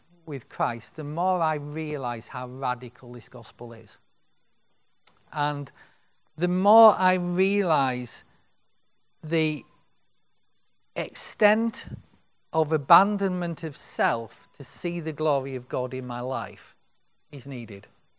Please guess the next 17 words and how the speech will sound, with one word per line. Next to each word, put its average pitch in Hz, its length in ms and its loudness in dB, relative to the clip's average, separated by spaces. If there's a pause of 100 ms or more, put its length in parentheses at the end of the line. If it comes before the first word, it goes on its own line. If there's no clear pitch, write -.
(1400)
Because 185 320 0
as 190 160 -2
long 277 260 8
as 294 120 0
I 269 180 4
can 226 300 -4
run 220 220 0
my 202 220 2
life 185 480 4
with 156 160 -6
a 160 40 -2
modicum 202 640 2
of 175 140 -4
input 160 440 -4
from 147 220 -10
God, 135 260 -2
thinking, 156 460 -6